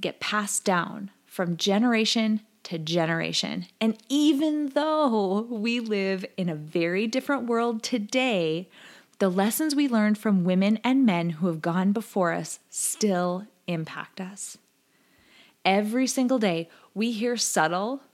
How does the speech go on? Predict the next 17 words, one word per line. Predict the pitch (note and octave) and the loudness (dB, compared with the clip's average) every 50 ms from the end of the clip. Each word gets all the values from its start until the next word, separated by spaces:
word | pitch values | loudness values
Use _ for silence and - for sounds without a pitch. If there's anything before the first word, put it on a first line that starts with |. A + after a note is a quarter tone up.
| _ _ _ _ _ _ _ _ _ _ _ _ _ _ - | _ _ _ _ _ _ _ _ _ _ _ _ _ _ 0
and | F#3 F3 E3+ | 2 2 2
if | E3 - | 2 2
I'm | E3 E3 E3 | 0 0 2
being | E3 E3 E3 E3 D#3+ D#3+ | 2 2 2 2 2 0
honest, | D#3+ D#3+ E3 F3 F3+ G3+ G3 - - F#3+ F3+ D3+ - - | 0 2 2 4 4 2 2 0 -6 -8 -10 -12 -12 -8
sometimes | - - F#3 E3 E3+ E3 F3+ D#3+ D#3+ D#3+ D#3 | -2 -2 0 2 4 4 4 4 4 2 0
not | D#3+ D#3+ D#3 D#3+ - - | 2 2 2 2 0 0
so | G3 F#3 F#3 | 0 0 0
subtle, | F3+ G3+ G3 G3+ G#3 A#3+ C4 - - - - - - - - - | 0 0 0 0 0 -4 -4 -8 -14 -16 -16 -16 -16 -18 -10 0
messages. | - G3 G#3+ A3 A3 G#3 - G3 D#3 - - - - - - - _ _ _ _ _ _ _ _ _ | 4 6 6 6 6 4 0 -2 -4 -4 -8 -10 -10 -12 -14 -18 _ _ _ _ _ _ _ _ _
We | - G3 A#3+ B3+ | -2 0 0 0
hear | B3+ C#4+ D#4+ D4+ | 2 0 0 2
these | C#4+ C#4 A3+ | 0 0 2
messages | G#3+ F#3+ F#3+ F#3 F#3 F3 F3 F3 E3 - | 2 2 2 0 -2 -4 -4 -4 -4 -4
from | - E3 E3+ F#3 - _ - | -6 -6 -6 -8 -10 _ 0
all | - F3+ F3+ F3+ F#3+ G#3+ | 2 4 4 4 4 2
directions | A3+ C4 C4+ A#3+ G3+ D#3+ - - - - - - G#3 - | 4 2 2 2 2 0 0 -4 -8 -8 -8 -10 -12 -12